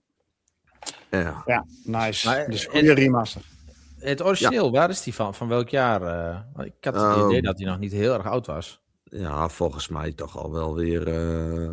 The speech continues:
Speaker 1: zal ik het, zal ik het eens heel snel opzoeken?
Speaker 2: Ik zou zeggen tweeduizend achttien ongeveer. Rond die tijd. Tweeduizend zeventien misschien.
Speaker 3: Ja. Nou, dat
Speaker 1: Ja, ik
Speaker 3: is ook
Speaker 1: denk,
Speaker 3: niet
Speaker 1: ik
Speaker 3: heel erg, ja.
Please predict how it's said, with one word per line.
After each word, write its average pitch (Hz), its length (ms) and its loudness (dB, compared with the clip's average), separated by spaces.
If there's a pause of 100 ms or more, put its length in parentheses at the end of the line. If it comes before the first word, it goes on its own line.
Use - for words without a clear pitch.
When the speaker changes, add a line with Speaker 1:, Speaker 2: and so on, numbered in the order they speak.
(100)
Speaker 1:
zal - 220 -8
ik 95 80 -4
het, - 120 -10
zal - 80 -10
ik 98 60 -6
het 107 80 -6
eens 98 120 -6
heel 110 120 0
snel 107 500 -2
opzoeken? 139 640 0
Speaker 2:
Ik 117 160 -6
zou 131 260 4
zeggen 143 420 8
tweeduizend 143 500 4
achttien 113 400 -6
ongeveer. 92 520 -8 (560)
Rond 110 260 -4
die 117 100 -2
tijd. 104 440 -4
Tweeduizend 110 440 -4
zeventien 131 460 0
misschien. 127 200 0
Speaker 3:
Ja. 92 260 -2 (140)
Nou, 95 200 -6
dat 107 100 0
Speaker 1:
Ja, 104 60 0
ik 110 80 2
Speaker 3:
is 101 100 0
ook 117 60 6
Speaker 1:
denk, 117 100 2 (100)
Speaker 3:
niet - 20 -2
Speaker 1:
ik 113 220 -6 (180)
Speaker 3:
heel 98 240 -10
erg, 90 240 -10
ja. 87 240 -10